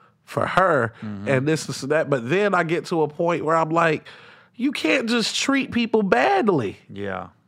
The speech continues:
Speaker 1: You can't
Speaker 2: Yeah.
Speaker 1: just, and I can't keep forgiving you treating me. <sighs> I, man,
Speaker 2: Yeah.
Speaker 1: she's, she said some stuff where I'm just like, "You shouldn't even talk to your son this way."
Speaker 2: Right.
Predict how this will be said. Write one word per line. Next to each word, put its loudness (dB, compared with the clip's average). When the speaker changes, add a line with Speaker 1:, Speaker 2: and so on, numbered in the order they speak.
Speaker 1:
You 0
can't 2
Speaker 2:
Yeah. -2
Speaker 1:
just, 2
and 4
I 4
can't -2
keep -4
forgiving 0
you 0
treating -2
me. -2
<sighs> -20
I, -2
man, 0
Speaker 2:
Yeah. -10
Speaker 1:
she's, -2
she -2
said 0
some -8
stuff -2
where 2
I'm 2
just -4
like, -4
"You -2
shouldn't 0
even -2
talk -2
to -4
your -2
son -8
this -16
way." -16
Speaker 2:
Right. -12